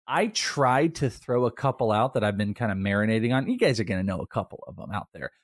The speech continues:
But, uh, the other key is gonna be how bold,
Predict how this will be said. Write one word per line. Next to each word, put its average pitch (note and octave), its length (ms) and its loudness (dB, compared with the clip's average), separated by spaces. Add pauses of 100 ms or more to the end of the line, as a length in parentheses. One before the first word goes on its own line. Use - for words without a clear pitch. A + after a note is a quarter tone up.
(120)
But, C#3+ 280 0
uh, B2+ 420 4
the C#3+ 300 0
other D#3+ 240 2
key C3 300 0
is B2 120 2
gonna A#2 160 2
be A2+ 160 4
how G#2+ 720 2 (260)
bold, G#2+ 340 -2